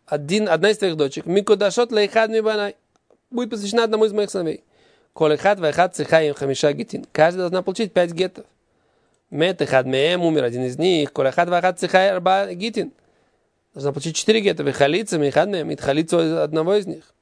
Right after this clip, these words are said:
Векитейма охинами шеукру лебасов и тнисар, потому что хочешь здесь сказать, тоже они перепутали потом, сначала знали, потом перепутали. А ахат ми бнутайх, вайхад ми банай кта-,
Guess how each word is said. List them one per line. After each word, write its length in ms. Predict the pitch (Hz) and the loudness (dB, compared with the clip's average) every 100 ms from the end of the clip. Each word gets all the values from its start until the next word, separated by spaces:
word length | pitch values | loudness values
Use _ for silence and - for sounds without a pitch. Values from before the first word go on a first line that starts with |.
| _ _ _ _ _ _ _ _ _ - | _ _ _ _ _ _ _ _ _ -16
Векитейма 460 | - 135 160 165 | -10 2 4 4
охинами 320 | 147 147 170 | 0 0 0
шеукру 360 | 160 147 156 160 | 0 0 0 0
лебасов 420 | 147 135 - 131 | 0 0 -2 -4
и 60 | 131 | -6
тнисар, 340 | 139 127 160 | -6 0 0
потому 160 | 160 135 | 0 -6
что 100 | 127 | -2
хочешь 200 | 143 131 | 0 0
здесь 140 | 135 | -2
сказать, 280 | - 131 123 | 0 -2 0
тоже 200 | 170 170 | 0 0
они 200 | 156 143 _ _ _ | -2 -4 _ _ _
перепутали 440 | - 151 185 165 147 | -2 -2 2 2 2
потом, 460 | 143 147 160 156 - | 2 4 4 2 -10
сначала 380 | - 151 170 170 | -4 0 2 2
знали, 220 | 143 165 | 2 0
потом 220 | 151 - 135 | 0 -2 -4
перепутали. 520 | 135 214 226 160 - _ _ _ _ _ - | -2 -2 0 -2 -6 _ _ _ _ _ -4
А 160 | 151 | 0
ахат 220 | 143 165 | 2 2
ми 80 | 175 | 0
бнутайх, 580 | 175 190 208 247 226 165 | 0 0 2 2 0 -2
вайхад 320 | 143 139 151 | -2 2 2
ми 80 | 165 | 2
банай 360 | 160 175 214 240 | 0 0 0 -2
кта-, 300 | 180 165 | -4 -6